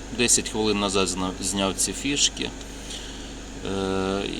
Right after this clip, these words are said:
і пробіг вірний, двісті п'ять. Якщо не сі-, співпадає дата, значить все,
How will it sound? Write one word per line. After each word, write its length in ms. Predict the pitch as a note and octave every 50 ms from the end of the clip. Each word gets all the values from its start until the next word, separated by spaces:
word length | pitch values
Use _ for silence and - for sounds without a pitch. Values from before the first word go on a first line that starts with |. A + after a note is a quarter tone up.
| C3
і 160 | D#3 F3 F#3 F3+
пробіг 420 | - C#3 C#3 C3 A#2+ B2+ C3 - - A2
вірний, 400 | G#2 G#2 G#2 G#2 G#2 G2 G2+ G2
двісті 420 | F#2 A2+ C#3 C#3 - - - A#2+
п'ять. 420 | - - G2+ F2+ F2 E2+ - - - A2+
Якщо 560 | A2 B2 A#2 - - - - D3+ C#3 B2+ A2+
не 320 | A2+ B2 B2+ C#3 C3+ B2+
сі-, 240 | - - - A#2+ A#2
співпадає 1200 | A2 - - - - B2+ A#2+ G#2+ - - A#2 A2 A2+ A#2+ A2+ A2 G#2+ G#2 G2+ G2 F#2+ F#2 F#2 F#2 D2+ D2 - - - - - F#2+ F#2
дата, 600 | B2 C3+ D3 D#3 - - C#3+ C#3 C3+ C3 C3 B2+ A#2 A2
значить 380 | G#2+ G#2 G2+ F#2+ - - F#2+ - -
все, 320 | - - - F#2 E2+